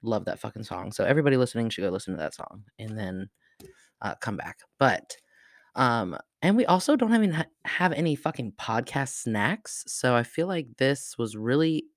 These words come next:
ill-prepared. Um, all I have is this Truly, and I feel like that is not nearly enough, so maybe, uh,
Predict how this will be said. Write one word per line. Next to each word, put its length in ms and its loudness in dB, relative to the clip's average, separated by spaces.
ill-prepared. 1000 0
Um, 160 -2
all 140 0
I 60 -2
have 160 -2
is 100 -4
this 260 -6
Truly, 720 -2
and 360 0
I 80 -2
feel 240 0
like 420 -2
that 460 0
is 300 -6
not 320 -2
nearly 640 0
enough, 520 -10
so 580 -10
maybe, 340 -4
uh, 260 -4